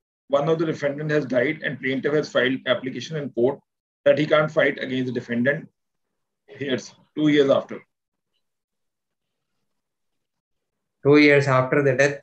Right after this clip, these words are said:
Speaker 2: application is filed. So an application for impleading, application for setting aside abatement, and application for condonation of delay has to be filed, have to be filed. Either three separate applications or three court fee,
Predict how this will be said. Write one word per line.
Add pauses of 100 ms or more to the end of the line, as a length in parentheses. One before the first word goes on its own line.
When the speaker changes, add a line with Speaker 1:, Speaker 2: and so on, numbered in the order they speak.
(340)
Speaker 2:
application
is
filed. (580)
So
an
application
for
impleading,
application
for
setting
aside
abatement, (360)
and
application
for
condonation
of
delay (340)
has
to
be
filed, (400)
have
to
be
filed. (1400)
Either
three
separate
applications
or
three
court
fee,